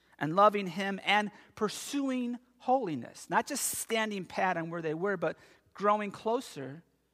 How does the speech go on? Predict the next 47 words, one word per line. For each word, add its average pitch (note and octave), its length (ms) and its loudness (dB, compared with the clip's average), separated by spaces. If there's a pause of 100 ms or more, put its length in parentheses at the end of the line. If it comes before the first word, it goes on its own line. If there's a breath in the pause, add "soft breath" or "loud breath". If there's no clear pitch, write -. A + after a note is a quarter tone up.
(440)
to F#3 120 -2
God. F#3+ 380 -2 (880 loud breath)
So G3 420 8 (380 loud breath)
we B3+ 120 4
kept C#4+ 280 8
seeing B3 280 -2
each A#3 160 -2
other A#3 180 6
once A3+ 300 0
a A3 40 -8
week, G#3 320 -4 (360 soft breath)
and, E3+ 260 6
uh, E3 180 12
I G3 80 12
hadn't C4 260 8
asked G3+ 420 4
him A#3 420 0
in F#3+ 100 -2
a F3 60 0
while, F3+ 460 6
so F3 300 2
on E3+ 180 2
one G3+ 120 0
of G#3+ 100 2
our F#3+ 120 8
visits, G3 320 0
I - 20 -8
said, G3 120 4
"Hey, C4+ 160 4
Ed, B3 200 8
can A#3+ 120 -2
I B3 40 2
ask - 120 -6
you D#4 60 -2
a - 20 -6
question?" A#3 440 -6 (400 soft breath)
I F#3 80 -8
said, G#3 240 2
um, G3 140 4
"Have G#3 180 2
you D#4 60 0
given F#4 240 -2
your D4 120 0
life B3 260 4
to G3+ 100 -8
Jesus A3 380 -8
Christ?" - 560 -6